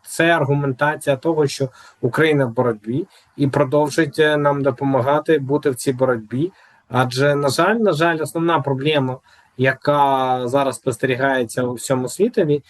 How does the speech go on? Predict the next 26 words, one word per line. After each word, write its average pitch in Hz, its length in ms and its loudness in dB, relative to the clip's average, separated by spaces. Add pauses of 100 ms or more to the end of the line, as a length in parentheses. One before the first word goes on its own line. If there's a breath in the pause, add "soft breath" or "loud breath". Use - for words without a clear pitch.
(160 soft breath)
що - 140 -6
все 160 200 0
ж 147 120 -6
таки, 147 240 -2
якщо 147 360 0
в 139 60 -4
двадцять 139 320 -2
другому 135 400 0
році 131 340 0
було 139 280 2
відчуття 123 480 -4
того, 117 400 -2
що, 117 400 -2 (400 loud breath)
про 123 120 0
що 135 160 0
казала 127 540 0
на 120 160 -4
той 131 160 0
момент 127 420 -4
віце-прези-, 123 540 -2
мі-, 131 400 0 (200)
віце-прем'єр-міністерка 127 1120 -4
Канади 113 440 -2 (320 loud breath)
Христя 135 380 0
Фрілянд, 117 460 -2 (280 soft breath)
що 123 520 -2